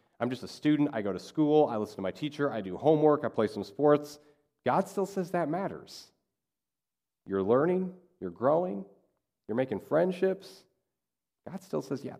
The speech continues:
that, that matters." And I think Paul hit that just right on the head. You know, Martin Luther, uh, back in the Reformation, the fifteen hundreds, he wrote and spoke a lot about work, and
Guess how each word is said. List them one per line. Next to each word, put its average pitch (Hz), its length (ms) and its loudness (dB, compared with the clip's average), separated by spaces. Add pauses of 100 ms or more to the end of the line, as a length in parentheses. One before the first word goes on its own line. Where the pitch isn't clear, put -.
that, - 180 -12 (260)
that 151 220 -14
matters." - 640 -18 (1300)
And 123 80 2
I 147 40 6
think 147 160 2
Paul 131 540 4
hit 139 240 -2
that 113 460 -2 (160)
just 131 240 -4
right 113 340 2
on 95 400 -2 (500)
the 87 80 -6
head. - 340 -14 (1900)
You 139 60 4
know, 147 120 8
Martin 160 280 10
Luther, 139 640 2
uh, 101 160 -4
back 110 360 -2
in 110 140 -4
the 104 80 -4
Reformation, 104 720 -2
the 104 60 -4
fifteen 110 340 -4
hundreds, 104 440 -4 (240)
he 147 80 0
wrote 135 200 4
and 117 100 -4
spoke - 280 -2
a 110 40 -2
lot 104 180 0
about 101 240 -2
work, 117 280 -2
and 104 140 -4